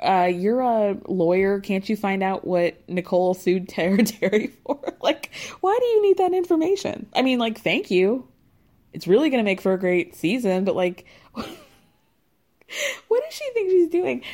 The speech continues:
The thing about Shannon is that she's such a bad liar.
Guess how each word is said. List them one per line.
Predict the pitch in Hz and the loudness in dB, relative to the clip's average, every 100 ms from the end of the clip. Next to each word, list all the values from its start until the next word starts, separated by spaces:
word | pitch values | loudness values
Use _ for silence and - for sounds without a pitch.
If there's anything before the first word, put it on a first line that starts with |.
| - | -4
The | - | 0
thing | 466 554 679 | 4 4 4
about | 679 640 | 2 2
Shannon | - 233 233 233 | 2 0 0 -2
is | 220 202 | -2 0
that | - | -2
she's | - 277 233 | -4 -8 -8
such | - 262 240 | -6 -4 0
a | 208 | -2
bad | - 165 175 175 - | -2 -8 -6 -6 -8
liar. | 151 147 147 156 - | -10 -10 -8 -8 -10